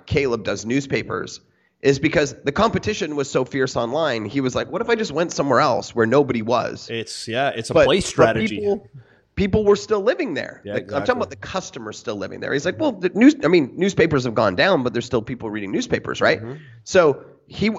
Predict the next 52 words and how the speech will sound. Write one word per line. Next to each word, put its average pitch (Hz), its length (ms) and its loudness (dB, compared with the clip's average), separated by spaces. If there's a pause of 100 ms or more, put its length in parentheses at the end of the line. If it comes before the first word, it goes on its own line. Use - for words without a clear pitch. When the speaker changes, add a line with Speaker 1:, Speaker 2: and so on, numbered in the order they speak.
(160)
Speaker 1:
everybody 214 360 2
was 139 120 -8
like, 113 220 -8
"Screw 240 300 -6
newspapers, 180 580 -2
we're 127 60 -4
going 175 200 4
to 165 40 -2
the 165 60 2
internet." 139 360 -2 (120)
He's 151 260 -4
like, 147 160 0
"Well, 156 140 -2
let 175 120 4
me 185 80 -4
go 180 120 0
the 196 120 4
other 226 140 4
way 113 180 0
and 113 80 -4
let 123 100 -6
me 131 80 -6
go 131 120 -2
back - 520 -2
to - 80 -10
newspapers 110 520 -6
where 104 100 -4
nobody 117 340 -2
is." 160 180 2
And 123 80 -2
he 127 40 -4
found, 175 260 2
like, 165 140 -2
a, 160 120 -2 (280)
a, 113 200 -4
a 139 60 4
nice 190 340 2
little 170 180 0
hole. 151 340 2 (180)
Should 180 260 2
he 175 180 -6
stop - 500 -2
his 143 220 -4
business 131 460 -2
right 120 160 0
there 117 220 2
and 107 100 0
rely 107 240 2
completely 113 420 2
on 104 60 2
newspapers? 165 540 0
No. 233 320 0